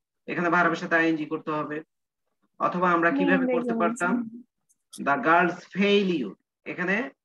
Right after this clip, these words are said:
Speaker 1: যদি আইএনজি সিস্টেমে না করি, আমাদেরকে এটা নাউন করতে হবে। তাহলে ফেইলড এর নাউন হচ্ছে ফেইলিউর। তো এইভাবেই সহজ। ওকে?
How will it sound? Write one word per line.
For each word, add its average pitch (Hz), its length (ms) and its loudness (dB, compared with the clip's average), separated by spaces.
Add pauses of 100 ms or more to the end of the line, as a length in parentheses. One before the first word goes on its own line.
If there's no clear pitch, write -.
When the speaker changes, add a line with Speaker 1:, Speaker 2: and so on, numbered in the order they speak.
(120)
Speaker 1:
যদি 165 200 -2
আইএনজি 180 540 0
সিস্টেমে 190 380 -6
না 190 140 2
করি, 202 280 -4
আমাদেরকে 175 420 -2
এটা 175 160 -4
নাউন 165 260 -4
করতে 190 260 -4
হবে। 196 280 -4 (240)
তাহলে 160 200 -4
ফেইলড 185 260 0
এর 185 80 4
নাউন 170 240 4
হচ্ছে 180 240 -4
ফেইলিউর। 190 560 2 (640)
তো 147 280 -2
এইভাবেই 196 400 4
সহজ। 123 420 -10 (840)
ওকে? - 380 -4